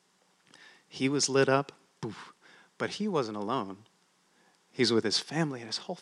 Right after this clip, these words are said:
family is lit up with this little, like, rice, rice drop. And it's not just this family, but it's, like, this family and this family and this family. It's this whole line.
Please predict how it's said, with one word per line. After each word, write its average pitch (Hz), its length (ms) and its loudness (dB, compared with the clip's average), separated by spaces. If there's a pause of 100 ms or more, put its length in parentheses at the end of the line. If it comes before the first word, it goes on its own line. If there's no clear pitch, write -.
family 160 340 0
is 113 140 4
lit 117 180 6
up - 260 -4 (440)
with - 80 -20
this - 200 -2
little, 113 200 -4
like, 104 180 -8
rice, - 640 2
rice 117 260 2
drop. 101 380 -2 (1200)
And 117 160 -2
it's 113 200 4
not 135 160 0
just 131 240 0
this 143 160 6
family, 104 340 2
but 95 140 -8
it's, - 120 0
like, - 220 -16
this 151 260 2
family - 540 -8
and - 220 -20
this 175 240 2
family 107 360 -6
and 104 200 -18
this - 180 -4
family. 104 300 -2
It's - 100 0
this - 120 0
whole 170 480 4
line. 110 480 6